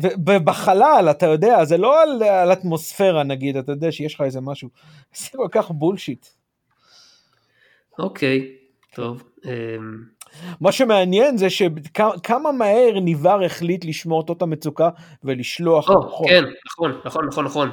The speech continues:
Speaker 2: נכון, שכחתי את זה גם כן, כאילו,
Speaker 1: ככה
Speaker 2: מה, מה
Speaker 1: ב-,
Speaker 2: שכנע אותם?
Speaker 1: באנו לעזור.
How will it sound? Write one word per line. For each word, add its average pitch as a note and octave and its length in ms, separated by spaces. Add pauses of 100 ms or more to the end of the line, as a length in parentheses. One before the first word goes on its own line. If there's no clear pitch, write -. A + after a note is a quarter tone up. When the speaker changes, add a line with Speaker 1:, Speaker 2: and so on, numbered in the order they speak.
Speaker 2:
נכון, C3+ 260
שכחתי - 300
את C3+ 60
זה C3+ 80
גם C3 200
כן, A#2 160 (120)
כאילו, C3 200
Speaker 1:
ככה F#4+ 320
Speaker 2:
מה, - 140
מה D4+ 80
Speaker 1:
ב-, - 20
Speaker 2:
שכנע C#4 360
אותם? D3+ 220
Speaker 1:
באנו A#3+ 240
לעזור. F3 600